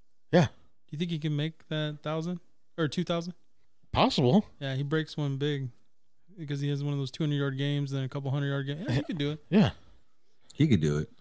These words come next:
Speaker 2: Now, if he gets two thousand yards, do you think he wins the M V P?
Speaker 1: No.
Speaker 3: No.
Speaker 2: I still think it's, it'll be, uh,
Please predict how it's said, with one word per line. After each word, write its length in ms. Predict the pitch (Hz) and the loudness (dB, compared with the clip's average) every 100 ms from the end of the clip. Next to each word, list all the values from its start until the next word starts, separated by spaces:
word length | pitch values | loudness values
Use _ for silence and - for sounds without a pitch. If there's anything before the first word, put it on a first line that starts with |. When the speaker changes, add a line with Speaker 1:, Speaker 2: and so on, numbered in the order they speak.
| - - 160 | -20 -12 -4
Speaker 2:
Now, 100 | 156 | -2
if 80 | |
he 80 | 156 | 0
gets 260 | 151 185 - | 2 2 2
two 140 | 190 | 0
thousand 340 | 175 156 139 147 | 0 0 2 2
yards, 320 | 180 190 143 | 2 2 -2
do 40 | |
you 40 | 151 | -4
think 160 | 139 | -6
he 100 | 147 | -4
wins 240 | 139 139 131 | -4 -4 -2
the 100 | 135 | -4
M 120 | 135 | -2
V 120 | 135 | -4
P? 240 | - 190 117 - - - - - - - 113 | -4 -6 -6 -14 -20 -20 -20 -20 -18 -4 2
Speaker 1:
No. 180 | 92 76 | 4 4
Speaker 3:
No. 300 | 90 82 - - - | 4 4 2 -10 -10
Speaker 2:
I 40 | |
still 280 | - - 151 | -8 -4 -4
think 280 | 143 139 131 | -4 -6 -6
it's, 200 | 131 - | -8 -8
it'll 220 | 160 135 | -8 -6
be, 260 | 131 131 131 | -6 -6 -4
uh, 300 | 131 127 | -6 -6